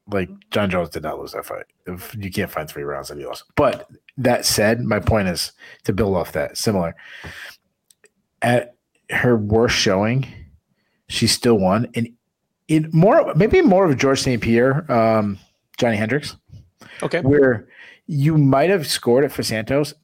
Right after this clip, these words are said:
Speaker 1: but even if you scored it for Santos, it wasn't a robbery. Like, I tell anybody, watch Jo-, George Saint Pierre versus Johnny Hendricks. I agree that Johnny Hendricks won the fight, like, I scored it to him, but it's not a robbery. Like, there was close rounds that George Saint Pierre could have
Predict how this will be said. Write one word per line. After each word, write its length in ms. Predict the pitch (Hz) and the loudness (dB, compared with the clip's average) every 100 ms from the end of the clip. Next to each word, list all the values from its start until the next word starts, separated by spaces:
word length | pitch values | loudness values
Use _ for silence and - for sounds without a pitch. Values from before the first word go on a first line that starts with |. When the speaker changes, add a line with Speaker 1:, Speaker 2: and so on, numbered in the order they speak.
| - | -6
Speaker 1:
but 100 | 135 | -6
even 280 | 165 190 262 | 0 2 2
if 120 | 285 | 0
you 80 | 202 | 0
scored 360 | 170 - 156 165 | -4 0 2 2
it 40 | |
for 120 | - | -2
Santos, 420 | 117 135 123 110 - | -4 -4 -2 -4 -4
it 160 | - 113 | -6 -6
wasn't 420 | 107 113 117 117 | -4 -2 0 -2
a 80 | 104 | -4
robbery. 640 | 87 90 87 - - - _ | -6 -4 -2 -4 -6 -14 _
Like, 120 | 113 - | -8 -4
I 80 | 151 | 0
tell 160 | 254 | 2
anybody, 320 | 156 110 92 - - | 0 -2 -8 -12 -4
watch 340 | 135 240 - | 0 0 -2
Jo-, 280 | 123 143 120 120 127 | -4 -2 -2 -8 -14
George 280 | 113 135 131 | -2 0 0
Saint 180 | 127 107 | -4 -2
Pierre 160 | 123 | -2
versus 380 | 101 98 98 90 | -2 -6 -8 -14
Johnny 280 | - 110 101 | -8 -6 -4
Hendricks. 320 | 104 - - - | -8 -10 -14 -4
I 260 | 113 107 - | -2 -2 -6
agree 300 | 110 98 107 | -12 -6 -2
that 120 | 117 | -2
Johnny 200 | 95 107 | -2 -4
Hendricks 300 | 98 98 92 - | -6 -8 -10 -12
won 600 | 90 90 85 90 117 110 | -10 -8 -6 -4 -4 -4
the 100 | 110 | -4
fight, 320 | 117 131 143 _ _ _ _ _ _ _ _ _ _ _ _ _ | -2 -2 -4 _ _ _ _ _ _ _ _ _ _ _ _ _
like, 160 | 110 98 | -10 -8
I 120 | 82 | -8
scored 340 | - - 95 | -8 -6 -4
it 100 | 113 139 | -2 -2
to 80 | |
him, 220 | 165 147 143 _ | -4 -4 -10 _
but 100 | 110 | -6
it's 140 | 131 | -4
not 160 | 170 123 | -4 -4
a 40 | |
robbery. 440 | 71 80 98 - 82 95 | -2 -4 -2 -6 -8 -10
Like, 120 | 92 | -2
there 100 | 143 | -2
was 160 | 143 | -2
close 480 | - - 101 104 - | -6 -6 -2 -2 -2
rounds 260 | 90 98 90 | -4 -4 -6
that 120 | 71 | -10
George 220 | - 92 | -8 -8
Saint 140 | - 85 | -8 -8
Pierre 120 | 95 | -8
could 140 | 87 | -8
have 100 | 80 | -12